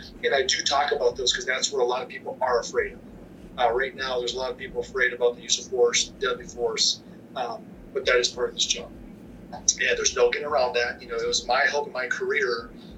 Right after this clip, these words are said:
that I would never have to use deadly force. I never wanted to use my gun. Um, I, you know, unfortunately, outside, you know, as part of our, our tactical unit, I, I, I did have to.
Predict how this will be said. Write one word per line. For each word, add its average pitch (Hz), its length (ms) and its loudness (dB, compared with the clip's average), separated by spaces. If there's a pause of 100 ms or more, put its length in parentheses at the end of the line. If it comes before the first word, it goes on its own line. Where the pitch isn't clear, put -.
that 131 140 2
I 127 100 4
would 123 100 -6
never 139 260 -2
have 139 100 -6
to - 80 -12
use - 120 -8
deadly - 240 2
force. - 400 -4
I - 60 -4
never 160 260 2
wanted 160 320 2
to - 60 -8
use - 180 -8
my - 100 -14
gun. - 300 -8 (500)
Um, 113 380 0 (160)
I, 117 120 -6 (300)
you - 120 -6
know, 120 180 2
unfortunately, 143 720 2
outside, 127 460 0 (220)
you - 200 -14
know, 123 200 -6
as 123 180 2
part 131 240 0
of 131 100 0
our, 123 300 -2
our 123 100 -8
tactical 135 400 0
unit, 127 300 -4
I, 117 40 2
I, 123 400 0
I - 40 4
did - 200 2
have - 200 0
to. - 120 -4